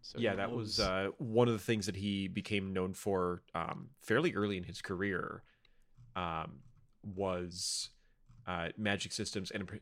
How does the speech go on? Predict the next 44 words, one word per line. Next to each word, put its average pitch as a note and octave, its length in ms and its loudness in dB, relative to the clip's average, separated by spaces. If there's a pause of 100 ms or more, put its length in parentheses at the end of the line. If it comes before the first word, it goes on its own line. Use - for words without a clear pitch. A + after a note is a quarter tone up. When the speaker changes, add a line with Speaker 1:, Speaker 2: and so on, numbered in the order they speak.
Speaker 2:
in A2 120 0
particular, G2 840 -4
his, - 760 0 (100)
uh, - 220 -4 (720)
eponymous G#2 640 0
laws F#2+ 540 2
of F#2 240 -2
magic, G2 520 0 (580)
uh, G2 140 0
which - 200 -4
he A2+ 80 0
said F#2+ 320 4
is, F#2+ 500 2 (440)
uh, F#2+ 200 2
a B2+ 60 4
bit D#3+ 200 12
of C#3+ 100 2
hubris, G2 380 2
but A#2 140 2
it A2+ 80 4
is A2+ 160 4
just - 220 -6
kind G#2 200 0
of F#2 80 -4
a, F#2 140 2 (120)
a F#2 60 0
sci-fi F#2+ 440 2
writer G2 300 0
thing F#2+ 320 -6
to F#2 100 -8
do, F2+ 320 0
to - 140 -8
come - 180 -6
up F#2 160 -4
with F#2+ 120 -6
three G2+ 240 -6
laws F2+ 340 2
and F#2 120 -6
name F#2 160 -2
them F2+ 120 -6
after F2 240 -6
yourself. - 640 -6
Speaker 1:
<laughs> - 40 -20 (640)
Speaker 2:
Um, F2 400 -2